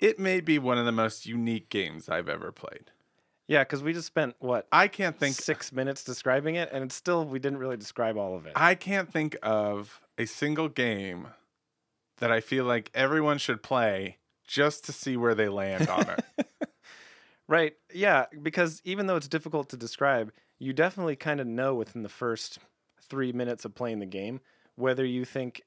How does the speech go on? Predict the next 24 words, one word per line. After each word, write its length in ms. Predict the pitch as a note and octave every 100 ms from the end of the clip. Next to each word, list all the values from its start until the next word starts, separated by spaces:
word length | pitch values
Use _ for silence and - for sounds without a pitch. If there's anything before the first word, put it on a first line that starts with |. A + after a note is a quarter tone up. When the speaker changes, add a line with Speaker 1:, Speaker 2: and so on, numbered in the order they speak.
| - -
Speaker 2:
I, 200 | B2+ A#2+ - _ -
Speaker 1:
That's 200 | D3+ F#3
Speaker 2:
it's 20 |
Speaker 1:
actually 260 | G#3 E3+ F3
a 60 | C3
lie. 280 | B2+ G#2 -
It's, 180 | B2
like, 300 | B2+ A#2+ G2+ - A#2 -
five 300 | D#3 C#3 A#2+
minutes 320 | G#2+ F#2 -
until 240 | G2+ G#2+
you 80 | G2+
get 140 | G2 G2
to 80 | G2
the 80 | F#2
first 260 | G2+ F2+
basketball 540 | G2 F#2 - F#2+ F2+ E2
game. 300 | F2 - - _ _ _ -
Speaker 2:
Uh, 320 | D3 D3+ D3
well, 160 | C#3+ C#3
yeah, 160 | C#3
that's 140 | A#2+ A2+
probably 240 | C3 A2
true. 280 | - G2+